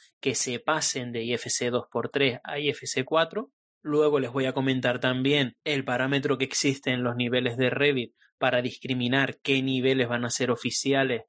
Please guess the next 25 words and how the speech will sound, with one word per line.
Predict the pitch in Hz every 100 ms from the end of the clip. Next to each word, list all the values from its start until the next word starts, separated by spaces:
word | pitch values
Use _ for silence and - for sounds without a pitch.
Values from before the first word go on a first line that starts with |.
| -
en | 120
una | 120
exportación | 113 131 120 117 123
a | 127
I | 123
F | -
C | 113 143 135
y | 131 131
cuáles | 123 120 113
no, | 120 175 240
para | - 117 117
que | 123
la | 113
estructura | - 131 127 139 131
del | 123
I | 123
F | 117 120
C | - 131 127
esté | 123 -
más | 120 110
ordenada | 120 117 120
y | 120
tenga | 117 117
más | 127 131
lógica. | 156 151 156 143 180